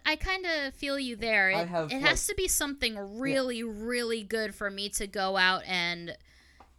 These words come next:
Speaker 1: spend my money on it, because there's just so much.
Speaker 2: The, the last new thing I got was the Lego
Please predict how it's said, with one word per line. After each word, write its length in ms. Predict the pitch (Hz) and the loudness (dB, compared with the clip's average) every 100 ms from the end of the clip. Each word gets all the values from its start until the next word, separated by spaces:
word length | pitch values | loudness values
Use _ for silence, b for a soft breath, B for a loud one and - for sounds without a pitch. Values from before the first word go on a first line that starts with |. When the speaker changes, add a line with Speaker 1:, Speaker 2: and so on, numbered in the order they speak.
| - | -6
Speaker 1:
spend 520 | - - - 190 190 | 2 2 4 0 0
my 120 | 190 | -4
money 300 | 180 175 175 | -2 -4 -4
on 160 | 175 165 | -4 -4
it, 100 | 165 | -4
because 300 | 196 247 226 | -6 -4 -2
there's 220 | 226 220 | -2 -2
just 460 | - 349 - - - | 0 2 4 4 2
so 380 | 262 262 233 170 | 2 2 0 -4
much. 560 | 165 196 196 143 - | -6 -2 -2 -2 -4
Speaker 2:
The, 140 | 165 - | -4 -4
the 200 | 156 175 | -6 -2
last 460 | 160 175 202 - 147 | 2 2 2 -2 -6
new 640 | 139 147 151 175 202 202 - | -4 -2 0 0 -2 -6 -14
thing 400 | - - 151 170 | -6 0 0 0
I 120 | 160 | -4
got 320 | 156 170 180 151 | 0 0 -2 -4
was 340 | 151 135 127 | -8 -8 -12
the 100 | - | -10
Lego 640 | 135 139 127 110 101 - | 0 0 2 0 0 -4